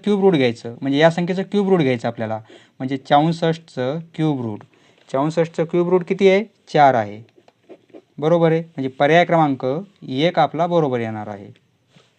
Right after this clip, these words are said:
नेक्स्ट, येथे मित्रांनो, आपल्याला या संख्येचा पॉवर हाफ दिलेला आहे. पॉवर हाफ आहे म्हणजे ही संख्या वर्गमुळात आहे. एखाद्या संख्येचा पॉवर जर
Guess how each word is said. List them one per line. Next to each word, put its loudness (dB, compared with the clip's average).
नेक्स्ट, -4
येथे 2
मित्रांनो, 2
आपल्याला 2
या 6
संख्येचा -2
पॉवर 4
हाफ 0
दिलेला 0
आहे. -6
पॉवर 6
हाफ 4
आहे 4
म्हणजे 0
ही -2
संख्या 0
वर्गमुळात 2
आहे. -4
एखाद्या 2
संख्येचा -2
पॉवर 4
जर 0